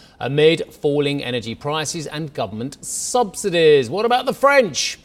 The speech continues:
Well, C P I data is due out today, expected to show a small uptick in prices. The French central bank, uh, expects inflation to peak in the first quarter of the year. France's statistical, France's statistical, <laughs> should we try that again?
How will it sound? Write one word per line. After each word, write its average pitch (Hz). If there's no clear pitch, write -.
Well, 160
C 190
P 165
I 156
data 151
is 190
due 175
out -
today, 220
expected 180
to 139
show 190
a 202
small 247
uptick 180
in 190
prices. 190
The 139
French 196
central 165
bank, 165
uh, 160
expects 160
inflation 175
to -
peak 165
in 143
the 120
first 143
quarter 143
of 110
the 120
year. 135
France's 156
statistical, 139
France's 175
statistical, -
<laughs> -
should 180
we 196
try 208
that 196
again? 175